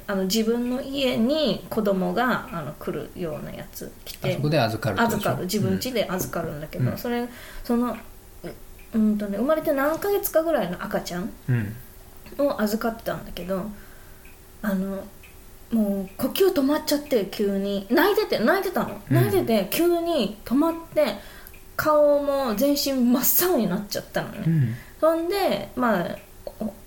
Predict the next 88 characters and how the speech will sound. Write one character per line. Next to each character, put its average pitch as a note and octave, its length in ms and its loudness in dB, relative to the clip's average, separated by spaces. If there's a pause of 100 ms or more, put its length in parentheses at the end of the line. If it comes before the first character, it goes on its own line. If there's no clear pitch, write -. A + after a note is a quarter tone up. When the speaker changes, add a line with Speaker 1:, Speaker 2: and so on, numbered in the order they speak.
(120)
Speaker 2:
大 G#3 60 0
場 G#3+ 120 2
さ G#3 140 0
ん G3+ 140 0
は G3 100 2
い G3 160 -4
ろ G3+ 200 0
い G3 40 -2
ろ、 G3 180 0
あ F3+ 80 -2
の、 F3 180 -2
な F#3 120 -2
ん D3+ 80 -8
だ C#3+ 80 -6
ろ G#2 60 -8
う、 - 80 -14
訓 F#3+ 180 -2
練 - 160 -6
と E3 80 -8
か - 140 -2
受 G#3+ 160 0
け A3 60 -8
て F3 80 0
る - 100 -6
か - 160 -6
ら、 F#3+ 200 0
す G3 160 -4
ぐ E3+ 160 -4
す-、 - 200 -6 (100)
措 - 180 -4
置 - 160 -10
し - 140 -4
て、 A#3+ 340 -2
こ D3 80 0
う、 - 20 4
Speaker 1:
う C3 40 4
ん。 G2+ 200 -2
Speaker 2:
心 E3+ 280 -2
臓 D#3+ 140 -4
バ A#2 160 -6
ー - 220 -12
ッ - 180 -14
と G3 100 -6
や D3+ 120 -6
っ - 20 -10 (240)
て、 G3 240 0 (200)
そ B3+ 80 0
し C4 60 -4
た B3 100 -2
ら、 - 60 0 (200)
ま G3 140 -2
あ、 - 40 -4
普 - 100 -10
通 F#3+ 180 -2
に、 F#3 320 -2 (260)
あ F#3 100 -8
の、 F3 140 -4
元 G#3+ 240 2
に F3+ 100 -6
戻 G#3 260 2
っ C#4+ 120 -4
た F3+ 120 -6
ん E3 100 -10
だ D#3+ 100 -10
け - 140 -12
ど、 G3 240 0 (540)
そ C#4 240 2
う C#4 40 0
い C#4 260 0
う C4 60 -6
こ B3 120 0
と B3 120 0
も G3 380 -2
起 - 80 -10
き - 40 -16
た D3 120 -6
し、 G#3+ 440 0
Speaker 1:
う C3+ 40 2
ん。 B2+ 140 2
Speaker 2:
で、 G#3 80 2
お G3+ 120 0
ば A3 100 2
さ A3 140 -2
ん G#3+ 120 2
の G#3 100 2
娘 F#3 380 -2
さ G3+ 140 -6
ん、 G#3+ 140 -6